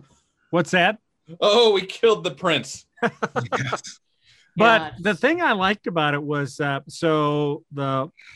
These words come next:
Speaker 1: the leader of the group, uh, a character by the name of Bee,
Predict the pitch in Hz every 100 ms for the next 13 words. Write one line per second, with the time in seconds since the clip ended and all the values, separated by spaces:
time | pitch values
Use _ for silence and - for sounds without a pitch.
0 | - - 139 147 269 240 165 151 139 139
1 | 131 _ - - 131 127 127 131 - 170
2 | 160 160 139 143 135 139 135 117 113 143
3 | 147 113 139